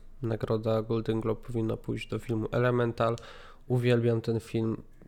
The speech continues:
Taka, wiesz, fantastyczna, mm, no, personifikacja tych, tych wszystkich żywiołów tam. Ponadto bardzo, e,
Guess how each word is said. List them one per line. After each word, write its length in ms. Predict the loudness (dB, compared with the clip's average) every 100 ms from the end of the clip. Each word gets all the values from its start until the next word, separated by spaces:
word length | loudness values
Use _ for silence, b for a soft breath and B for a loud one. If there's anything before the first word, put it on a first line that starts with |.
| -6
Taka, 360 | -4 2 2 2 -4
wiesz, 220 | -2 -2
fantastyczna, 880 | 2 0 2 0 0 -2 2 6 4 2 b b b b b -14 -2
mm, 600 | 0 2 2 2 2 -2 -6 -20 -20 -4
no, 80 | -4
personifikacja 920 | 4 4 6 4 4 4 4 4 2
tych, 320 | 2 0 0
tych 160 | -8 -4
wszystkich 460 | -2 0 0 2
żywiołów 640 | 4 4 6 6 6 2
tam. 300 | 2 4 4 2 B B 2
Ponadto 400 | 4 4 4 4
bardzo, 480 | 4 4 4 2 2 B B
e, 600 | 2 4 6 4 4 2